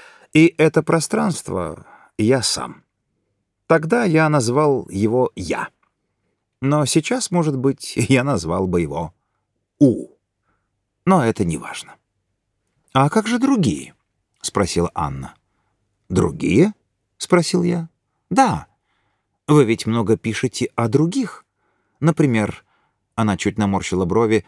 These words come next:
видимо, вспоминая. «Вот это. Они собрались в старой бане,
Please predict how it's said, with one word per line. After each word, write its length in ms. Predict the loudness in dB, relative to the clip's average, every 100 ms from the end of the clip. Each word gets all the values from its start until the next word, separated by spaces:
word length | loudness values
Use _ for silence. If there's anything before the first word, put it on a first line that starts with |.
| _
видимо, 320 | -2 0 -2
вспоминая. 600 | -4 -4 -2 -2 -4 -6 -10 0
«Вот 220 | 0 2
это. 300 | 0 -2 -4 _ _ _ _ -2
Они 220 | 2 2
собрались 720 | 2 0 0 0 0 -2 -2 -4
в 80 |
старой 340 | -4 -2 2 2
бане, 540 | 2 2 2 -2 -6